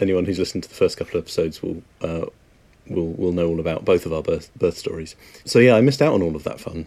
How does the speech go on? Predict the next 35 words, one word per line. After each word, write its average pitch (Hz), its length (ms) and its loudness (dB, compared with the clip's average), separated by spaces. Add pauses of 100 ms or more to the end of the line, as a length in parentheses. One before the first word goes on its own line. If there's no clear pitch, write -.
but - 240 -2
I, 101 200 -2
I 123 40 0
do 170 140 2
like 127 160 2
the 90 100 2
idea 82 300 0
of - 200 -8 (480)
contraction 92 460 -6
monitoring 82 460 -4
and, 82 220 -6
you 98 80 -2
know, 82 100 0
be-, 92 220 2
being 104 240 4
able 87 180 2
to 92 80 -2
help 87 240 -2
out. 82 260 -6
I - 40 -8
think - 260 -4
we're 101 200 4
always 95 200 4
looking 90 340 -2
out, 82 240 -6
aren't 85 120 -6
we, 87 120 -8
for 82 220 -4
things 82 260 -4
that - 120 -8
dads 78 200 -10
can - 140 -10
do 80 140 -6
to - 80 -20
help. - 260 -14